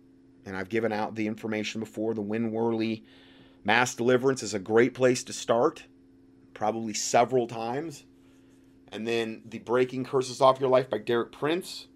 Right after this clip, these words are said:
These are all things I've given out. I can email you those. If you email me, I'll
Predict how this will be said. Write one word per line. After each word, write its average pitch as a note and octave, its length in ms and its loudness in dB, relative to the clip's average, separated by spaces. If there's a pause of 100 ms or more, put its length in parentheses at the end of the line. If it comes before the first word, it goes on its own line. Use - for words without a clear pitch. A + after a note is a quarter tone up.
These A2 180 -8
are A2+ 60 0
all A#2+ 180 0
things C3 240 -2
I've B2+ 140 0
given B2 220 -2
out. B2 180 -2
I B2+ 40 -2
can A#2+ 200 -8
email B2+ 360 0
you C3 160 -2
those. C3 400 0
If - 160 -10
you A2 120 -8
email A#2+ 280 -4
me, B2+ 140 -4
I'll G#2+ 180 -6